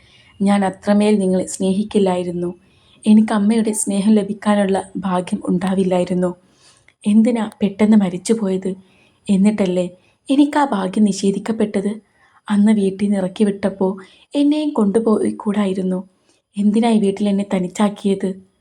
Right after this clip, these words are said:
യദുവിൻ്റെ മീകൾ നിറഞ്ഞു തൂവി. അവൻ്റെ നിറഞ്ഞ മീകൾ കാണെ കാർത്തി അവനെ ചേർത്ത് പിടിച്ചു. യദുവിന് രാധയെ കാണാൻ അതിയായ ആഗ്രഹം തോന്നുന്നുണ്ടായിരുന്നു.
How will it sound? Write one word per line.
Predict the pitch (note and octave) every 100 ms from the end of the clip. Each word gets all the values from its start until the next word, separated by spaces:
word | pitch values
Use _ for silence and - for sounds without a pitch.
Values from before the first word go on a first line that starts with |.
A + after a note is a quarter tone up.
| _ _
യദുവിൻ്റെ | G#3+ A3 G#3+ A3 A3+
മീകൾ | G3+ F#3 G3 F#3+
നിറഞ്ഞു | F#3 F#3 F#3
തൂവി. | G#3 F3 G#3 - _ _ -
അവൻ്റെ | F#3+ F#3+
നിറഞ്ഞ | F#3+ F#3+ F#3 G3+
മീകൾ | F#3+ F3+ G3
കാണെ | F#3+ F#3 F3+ F3
കാർത്തി | - G#3+ A3 -
അവനെ | A#3 F#3+ F#3 F#3
ചേർത്ത് | - F#3+ F#3 G3
പിടിച്ചു. | F#3 F3 - F3 _ _ _ _ _ _ _ _ _ -
യദുവിന് | G#3 G#3+ A3+ A#3 A3 - F#3+
രാധയെ | F3+ F3 F#3 G#3
കാണാൻ | A3 G3+ F3+ F3+ - -
അതിയായ | F3+ F3+ F#3 F#3+ F#3+ -
ആഗ്രഹം | F3 F3 F3+ G3+ G#3+
തോന്നുന്നുണ്ടായിരുന്നു. | G#3 F3 F3+ F3 E3+ E3+ E3 F3 E3+